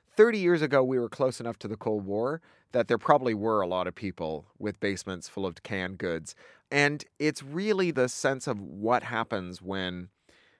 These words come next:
when the lights go out, not whether the lights will go out, that, that matters. You know, if you think your neighbor is coming over with a covered dish, then you won't greet them with a shotgun.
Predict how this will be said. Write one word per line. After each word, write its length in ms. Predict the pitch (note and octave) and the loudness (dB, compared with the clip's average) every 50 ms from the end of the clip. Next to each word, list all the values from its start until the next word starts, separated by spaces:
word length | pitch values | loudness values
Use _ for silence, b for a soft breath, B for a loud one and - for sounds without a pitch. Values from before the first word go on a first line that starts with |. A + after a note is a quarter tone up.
| b b b _ _ | b b b _ _
when 180 | - A#2 A#2 G#2+ | -2 0 0 2
the 100 | G#2+ G#2+ | 0 2
lights 280 | G#2 A2 A#2 - - | 4 2 2 2 -2
go 220 | - - F#2+ F#2 F2 | -2 0 2 2 2
out, 200 | D#2+ D#2 - - | 0 -2 -4 -2
not 280 | - A#2+ A#2+ A#2 - | 0 0 0 0 0
whether 300 | G2+ G#2+ G#2+ G#2 F#2+ G2 | 0 0 0 2 0 -2
the 120 | F2+ F2+ E2 | -4 -4 -6
lights 280 | D#2+ D#2+ E2 - - | -6 -6 -6 -8 -10
will 120 | - E2 E2+ | -12 -12 -8
go 180 | - D#2 D2 | -6 -6 -4
out, 240 | C#2+ C#2+ C#2 - - | -4 -4 -6 -8 -6
that, 160 | - F#2 - - _ | -8 -8 -8 -8 _
that 220 | - F#2+ E2 - | -6 -6 -6 -6
matters. 440 | D2 F#2+ F#2+ F#2+ E2 C#2+ C#2 E2 - | -6 -6 -4 -4 -4 -6 -10 -10 -10
You 100 | G2 F#2+ | -8 -6
know, 160 | F2 E2+ E2+ | -6 -6 -6
if 200 | - A#2 - - | -6 -8 -6 -4
you 80 | F3 G#3 | -4 -4
think 260 | G#3+ - F#3+ G3 F3+ | -2 -4 -6 -4 -2
your 120 | E3+ C#3+ | -2 -2
neighbor 320 | C3 B2 A2+ A#2 A2 A#2 G#2+ | -2 0 -2 -2 0 0 -2
is 100 | G#2 - | -2 -4
coming 260 | - - G2 G2 F#2+ | -6 -8 -6 -4 -4
over 200 | F#2+ F#2+ F#2 G2 | -4 -4 -4 -4
with 120 | F#2+ G2 | -8 -8
a 60 | G2 F#2 | -10 -12
covered 400 | - - A2 - G2 F#2 F2 - | -6 -6 -4 -4 -4 -8 -6 -4
dish, 380 | G2+ A2 D3+ E3+ - - - b b b b b b b b b - | -2 -2 -2 -4 -6 -14 -16 b b b b b b b b b -4
then 240 | - A2+ A2 A2 G#2+ | -2 -2 -2 -2 -2
you 160 | A#2 C3+ D3 | -2 -2 0
won't 180 | D3+ C#3 B2 | 0 -2 -2
greet 240 | G#2+ - A2+ A#2 A2 | -2 -4 -4 -4 -4
them 140 | - A2 F#2+ | -6 -6 -6
with 120 | F#2+ - | -6 -10
a 60 | G2 E2+ | -10 -10
shotgun. 680 | - - F#2+ F#2+ F#2+ F#2 - - A#1 G#1+ G1+ - - | -6 -4 -2 -4 -4 -4 -8 -10 -10 -10 -14 -18 -20